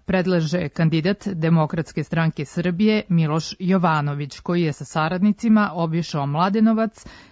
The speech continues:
kao i buvlju pijacu u centru tog mesta.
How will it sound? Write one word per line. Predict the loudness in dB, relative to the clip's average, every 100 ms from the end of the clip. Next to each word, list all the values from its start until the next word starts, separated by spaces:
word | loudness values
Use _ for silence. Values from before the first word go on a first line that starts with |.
| _
kao | 0 2
i | 2
buvlju | 0 0 2 0 -2
pijacu | -2 0 -2 0 -2 -2 -2
u | -4
centru | 0 2 2 0 -4
tog | -4 -2
mesta. | 0 0 -2 -8 -12